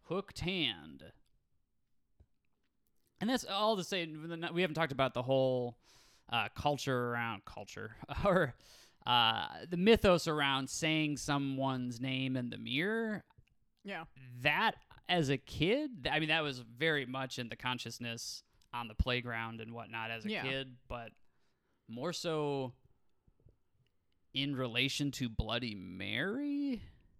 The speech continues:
Speaker 2: Yeah.
Speaker 1: Does that, yeah, that
Speaker 2: Yeah,
Speaker 1: sounds
Speaker 2: yeah.
Speaker 1: familiar to you. Yeah, it was never, I don't know if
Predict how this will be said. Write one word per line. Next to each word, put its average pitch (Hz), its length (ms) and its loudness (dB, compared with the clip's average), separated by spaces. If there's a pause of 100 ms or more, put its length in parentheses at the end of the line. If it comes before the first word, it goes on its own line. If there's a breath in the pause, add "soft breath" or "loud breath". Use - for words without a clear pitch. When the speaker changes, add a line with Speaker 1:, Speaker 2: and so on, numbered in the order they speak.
Speaker 2:
Yeah. 226 340 -2
Speaker 1:
Does 131 180 -4
that, 165 320 2
yeah, 131 240 4
that 117 140 -4
Speaker 2:
Yeah, 320 100 2
Speaker 1:
sounds 294 140 2
Speaker 2:
yeah. 214 40 0
Speaker 1:
familiar 135 380 0
to 139 160 -8
you. 143 60 0
Yeah, 143 280 2
it 131 40 0
was 139 140 -4
never, 196 560 -2 (1400)
I - 60 -12
don't 247 80 -4
know 147 120 0
if - 120 -10